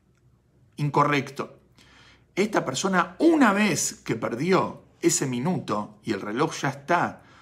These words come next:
un minuto menos, un minuto más, ahora toda la vida, si él no lo pone en horario, va a llegar tarde al trabajo, va a perderse el tren, va a perderse el avión. ¿Por qué?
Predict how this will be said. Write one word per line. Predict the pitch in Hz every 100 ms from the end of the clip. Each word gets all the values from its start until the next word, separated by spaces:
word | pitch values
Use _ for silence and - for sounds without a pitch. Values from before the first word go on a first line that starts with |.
| - -
un | 151 160
minuto | 143 147 123
menos, | 127 160 113 -
un | 131
minuto | 135 135 139
más, | 147 120 123 -
ahora | 131 - 170 135
toda | 180 175
la | 131 117
vida, | 156 117 107 120 -
si | - -
él | 165 151
no |
lo | 127 104
pone | 147 160 127 107 - _
en | 113 101
horario, | 120 147 113 104 113 - - _ -
va |
a |
llegar | - 135 127 117
tarde | 113 113
al | 107 104
trabajo, | 107 110 104 95 - 113
va | 147
a | 160
perderse | 131 123 127 120 - 113 107 - - -
el | 120 110
tren, | - 131 127 117 110 113
va |
a | 156
perderse | 160 151 147 143 151
el |
avión. | 135 139 139
¿Por | 143 196
qué? | - 165 185 -